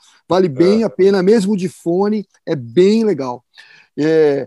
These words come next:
Speaker 1: isso que você fala, André, de sentir os instrumentos mais separados, você escuta em fone uma música do Dolby Atmos, é impressionante.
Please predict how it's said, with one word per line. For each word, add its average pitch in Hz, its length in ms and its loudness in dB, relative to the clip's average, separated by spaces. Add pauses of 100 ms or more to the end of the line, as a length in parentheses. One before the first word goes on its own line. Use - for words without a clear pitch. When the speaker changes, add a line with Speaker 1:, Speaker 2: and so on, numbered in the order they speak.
(160)
Speaker 1:
isso 196 180 0
que - 60 -16
você 220 100 0
fala, 202 320 2
André, 170 320 -2
de 139 80 -6
sentir 170 280 -8
os 170 80 -4
instrumentos 170 460 -8
mais 175 340 -6
separados, 175 760 -4 (260)
você - 120 -4
escuta 220 340 -6
em 208 60 -2
fone 208 360 -4
uma 196 120 -4
música 185 260 -6
do 160 180 -6
Dolby 170 260 0
Atmos, 175 420 -4
é 185 40 -2
impressionante. 185 880 -8